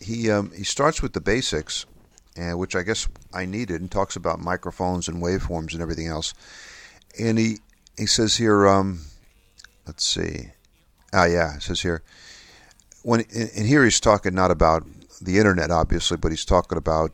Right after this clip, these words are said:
um, uh, amateur radio transmitters. And it says here, um, "Your audio really starts with your own voice, which, which I can't do much about." <laughs> Yeah, right. Especially with the whistling that I have. "So we'll begin with the microphone.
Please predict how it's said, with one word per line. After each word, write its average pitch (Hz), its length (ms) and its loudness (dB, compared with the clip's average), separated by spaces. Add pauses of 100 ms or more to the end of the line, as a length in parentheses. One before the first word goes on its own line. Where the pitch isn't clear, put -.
(100)
um, 78 320 -2 (420)
uh, 80 360 -6
amateur 87 340 -2
radio 82 320 0
transmitters. 87 680 -2
And 87 200 -8
it 92 140 -4
says 90 220 0
here, 87 200 0 (560)
um, 90 480 0 (600)
"Your 110 180 8
audio 135 220 10
really 113 240 4
starts 104 440 6
with 90 140 -6
your 90 180 2
own 104 160 4
voice, 85 540 2 (320)
which, - 240 -8 (500)
which 101 300 0
I 92 40 6
can't 110 320 2
do 101 120 0
much 98 240 6
about." 82 480 6
<laughs> - 40 -10 (320)
Yeah, 87 200 -10 (400)
right. 107 280 -6 (320)
Especially 98 400 -2
with 82 180 -4
the - 80 -4
whistling 80 480 -2
that 76 120 0
I 87 120 4
have. 73 260 -4 (560)
"So - 160 2
we'll 98 100 6
begin 117 300 4
with 113 100 2
the 101 80 2
microphone. 85 680 0